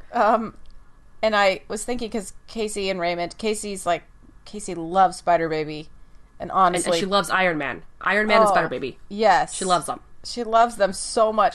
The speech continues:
Speaker 1: And it just, I know that, like, this probably tore her heart out, but we can't talk about it because Vicky hasn't seen it yet. So we're, like, waiting for Vicky to stop traveling around the world so that we can talk about Avengers on our Avengers chat. <laughs>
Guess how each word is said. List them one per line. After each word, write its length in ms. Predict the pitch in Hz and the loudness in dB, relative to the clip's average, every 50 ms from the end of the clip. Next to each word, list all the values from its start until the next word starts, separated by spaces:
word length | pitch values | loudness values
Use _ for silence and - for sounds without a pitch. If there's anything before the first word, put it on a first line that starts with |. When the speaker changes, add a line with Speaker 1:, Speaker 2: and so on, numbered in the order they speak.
| - - | -2 -6
Speaker 1:
And 180 | - 185 - - - - - - | -8 -8 -8 -8 -14 -14 -4 -4
it 160 | 220 226 - | -4 -2 2
just, 400 | 269 233 214 233 - - - - - - - - - - - - - - - - - - - | 4 4 4 4 0 -8 -14 -18 -20 -20 -18 -20 -18 -18 -20 -20 -20 -20 -20 -20 -20 -14 -8
I 100 | 226 240 | -6 -4
know 460 | 247 240 233 226 220 214 226 233 247 233 | -4 -4 2 4 6 6 6 6 6 4
that, 220 | 226 - - - - | 4 2 0 -2 0
like, 240 | 220 208 202 - - | 0 0 0 0 -6
this 160 | 214 196 - | -10 -10 -4
probably 320 | - 196 196 202 208 202 | 0 2 2 2 0 -4
tore 320 | 208 - - 220 196 196 196 | -6 -6 0 2 4 4 4
her 140 | 180 196 | 2 2
heart 200 | 196 185 170 175 | 2 2 4 6
out, 160 | 185 185 202 - | 6 4 4 2
but 100 | 190 175 | -2 -4
we 100 | 196 208 | -6 -8
can't 280 | - - 247 240 233 - | -8 -4 -4 -2 -2 2
talk 240 | - 262 262 262 285 | 2 2 2 2 2
about 240 | 240 208 185 185 185 | 4 6 6 6 4
it 80 | - | 2
because 240 | - 185 196 185 - | -4 -8 -8 -8 -4
Vicky 320 | - 214 220 - 226 220 | -2 -2 -2 -2 -2 0
hasn't 320 | 226 226 214 214 202 196 - | 0 0 0 0 -2 -4 -4
seen 200 | - 233 226 214 | -4 -2 -4 -6
it 80 | - | -6
yet. 300 | - 151 147 - - - - - - - - - - - - | -6 -6 -6 -6 -8 -10 -16 -18 -20 -20 -20 -20 -20 -20 -16
So 200 | - - 233 208 | -8 -4 -4 -4
we're, 240 | 196 185 214 214 220 | -2 0 0 2 4
like, 340 | 208 202 196 196 190 - - - - - - - - | 4 4 4 4 0 -6 -18 -20 -20 -20 -20 -20 -12
waiting 520 | 202 196 240 277 330 339 320 302 277 262 254 | 2 4 6 6 6 6 4 2 2 2 -2
for 180 | - - 254 240 | -2 -2 -2 -2
Vicky 380 | 220 233 277 302 - 254 247 226 | 2 0 0 0 0 -4 -4 -4
to 60 | 233 | -4
stop 240 | - - 247 226 226 | 0 2 2 2 2
traveling 500 | - - 269 254 254 233 240 240 233 226 | 0 0 4 4 4 4 2 0 0 2
around 200 | 226 214 208 208 | 2 0 2 0
the 60 | 196 | -2
world 460 | 196 208 240 254 240 226 214 208 196 | -2 0 2 4 6 6 4 4 -2
so 120 | - 220 202 | -6 -6 -4
that 120 | 190 - | -4 -4
we 100 | 185 202 | -4 -8
can 140 | - 214 196 | -8 -10 -6
talk 280 | - 247 262 254 254 - | 0 2 2 2 2 2
about 220 | 214 214 196 190 | 2 2 2 2
Avengers 500 | 190 202 240 254 247 226 208 196 196 185 | 4 2 2 2 4 2 2 2 2 2
on 160 | - 196 190 | 0 0 2
our 160 | 190 185 180 | 4 4 4
Avengers 440 | 180 180 214 240 254 233 208 196 - | 4 4 4 4 4 2 -2 -4 -4
chat. 420 | - 214 180 165 170 165 - - - - - - - - - - - | 0 2 4 4 4 2 0 -6 -16 -18 -18 -18 -18 -18 -18 -16 -14
<laughs> 720 | - - - - - - - - - 494 440 - - | -14 -4 -4 -4 -4 -4 -6 0 2 2 2 2 0